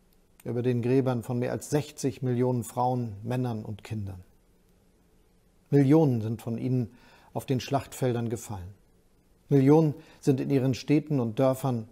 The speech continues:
in Konzentrations- oder Vernichtungslagern ermordet worden. Deutsche haben dieses Menschheitsverbrechen verübt. Umso schmerzhafter ist es mitzuerleben, wie heute, siebenundsiebzig Jahre nach dem Ende des Zweiten Weltkriegs,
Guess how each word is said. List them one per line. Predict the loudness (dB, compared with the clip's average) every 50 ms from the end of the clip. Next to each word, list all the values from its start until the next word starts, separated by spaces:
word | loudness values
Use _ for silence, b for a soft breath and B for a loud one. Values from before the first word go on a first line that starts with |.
| -8
in | -6 -6 -4
Konzentrations- | 0 0 0 0 0 -4 -4 -4 -4 -4 -2 0 0 2 2 2 0 -2
oder | -2 -2 -2 -2
Vernichtungslagern | -2 -2 -2 0 0 -2 -2 -4 -6 -6 -4 -4 -4 -4 -4 -2 -2 -4 -4 -2
ermordet | -2 -2 -2 0 -2 -2 -4 -6 -8 -8 -10
worden. | -10 -10 -10 -12 -14 -16 -18 _ _ _ _ _ _ _ _ _ _ _ _ _ _ _ _ _ _ _ _ _ _ _ _ -16 -8
Deutsche | -4 -4 -2 -4 -4 -8 -14 -14 -16 -16 _ _ _ _ _ _ _ _ _
haben | -10 -8 -6 -6 -4
dieses | -4 -4 -2 -2 -4 -4 -6 -8 -6
Menschheitsverbrechen | -4 -4 -4 -6 -8 -10 -10 -12 -10 -10 -10 -10 -8 -8 -10 -10 -10 -10 -12 -12 -12 -14 _ _ _ _ _
verübt. | -12 -10 -10 -10 -12 _ _ _ _ -20 _ _ _ _ _ _ _ _ _ _ _ _ _ _ _ _ _ _ _ _ _ _ _ _ _ _ _ _ _ _ b b b b b b b
Umso | -2 0 2 2 0
schmerzhafter | -2 -2 -2 -2 -2 -2 -2 -4 -8 -8 -6 -6 -8 -8
ist | -6 -6
es | -8 -6 -4 -4
mitzuerleben, | -4 -4 -4 -6 -4 -2 -2 0 0 0 0 0 0 0
wie | 0 0
heute, | 2 2 0 0 0 -4 -8 -8 -8 b b b b b b b
siebenundsiebzig | b 4 4 4 4 4 2 2 0 -2 -4 -4 -6 -8 -6 -4 -2
Jahre | 0 0 0 -2 -2 -4
nach | -4 -6 -4
dem | -2 -4 -2 -2
Ende | -2 -2 0 2 2 0
des | -2 -4 -8 -10
Zweiten | -6 -4 -4 -4 -2 -4 -4 -2
Weltkriegs, | -2 -2 -2 -2 -4 -4 -4 -4 -4 -10 -18 -20